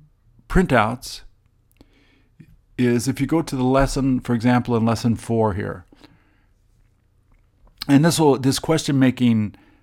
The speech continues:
exercise that I just showed you will be found identical in, in quest-, in, uh, lessons one through nine.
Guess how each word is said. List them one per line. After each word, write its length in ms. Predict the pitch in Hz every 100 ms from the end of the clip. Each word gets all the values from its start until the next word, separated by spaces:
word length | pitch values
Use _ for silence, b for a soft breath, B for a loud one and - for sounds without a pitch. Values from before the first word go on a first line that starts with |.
| b b _
exercise 580 | 139 147 143 - 123 117
that 120 | 120
I 80 | 113
just 220 | 107 123
showed 280 | - 135 127
you 140 | 113 110
will 140 | 113
be 140 | 107
found 460 | 110 123 120 120 110 b b b b b _ _ _ -
identical 540 | 131 117 139 131 120
in, 180 | 113 110
in 280 | 117 110 110
quest-, 320 | 120 113 -
in, 420 | 117 107 104 101
uh, 180 | 101 107
lessons 400 | 117 117 120 113
one 280 | 101 120 120
through 260 | - 113 110
nine. 460 | 117 110 107 110